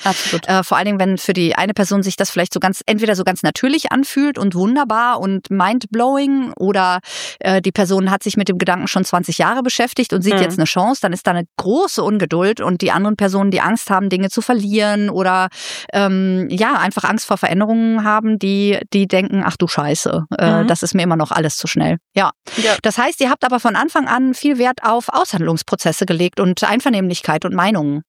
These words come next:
Speaker 1: Absolut, ja, ja, ja.
Speaker 2: Mhm.
Speaker 1: Ähm, Dinge, die ich aber heute nicht mehr so machen würde wie damals, wäre,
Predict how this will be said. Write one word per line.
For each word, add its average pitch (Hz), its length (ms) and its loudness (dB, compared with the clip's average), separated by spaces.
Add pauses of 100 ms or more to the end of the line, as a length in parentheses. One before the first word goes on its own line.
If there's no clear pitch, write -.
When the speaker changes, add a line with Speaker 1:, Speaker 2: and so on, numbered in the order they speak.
Speaker 1:
Absolut, 190 500 -2
ja, 185 140 2 (200)
ja, - 180 0 (120)
ja. 185 180 2
Speaker 2:
Mhm. 185 260 2 (280)
Speaker 1:
Ähm, 202 680 0
Dinge, 214 360 0
die 202 100 0
ich 196 120 0
aber 196 160 2
heute 208 220 0
nicht 208 180 -2
mehr 202 100 2
so 190 80 2
machen 190 300 2
würde 180 180 2
wie 180 100 2
damals, 180 480 0
wäre, 180 540 2